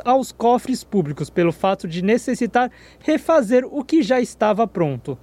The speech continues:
O T C E também registrou que mais de setenta por cento de casos de obras inacabadas não tiveram sanções da administração pública. Informou ainda que todas as prefeituras e órgãos estaduais serão notificados para corrigir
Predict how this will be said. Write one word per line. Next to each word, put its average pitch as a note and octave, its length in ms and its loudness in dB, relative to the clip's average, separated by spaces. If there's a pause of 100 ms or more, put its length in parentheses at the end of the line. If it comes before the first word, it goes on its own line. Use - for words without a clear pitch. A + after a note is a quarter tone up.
(420)
O F3+ 80 0
T G3 220 0
C - 160 -4
E F#3+ 220 2
também G#3+ 300 0
registrou A3 480 2
que A#3+ 120 -2
mais A#3 200 0
de A#3 80 -2
setenta C4 540 0
por B3 160 -2
cento B3+ 320 -2
de A3 80 -2
casos A#3+ 420 0
de G3 120 0
obras G#3+ 280 2
inacabadas G#3+ 720 0
não B3+ 320 2
tiveram B3 460 2
sanções A#3+ 580 0 (260)
da B3 180 2
administração B3+ 800 0
pública. D3+ 440 -2 (460)
Informou F#3+ 560 2
ainda A3 380 0
que A3 100 -6
todas C#4 380 2
as C4+ 160 2
prefeituras B3 680 2
e A3 60 2
órgãos A3+ 360 2
estaduais A3+ 640 0
serão C4 320 2
notificados B3+ 760 0
para A#3 220 0
corrigir C4 600 0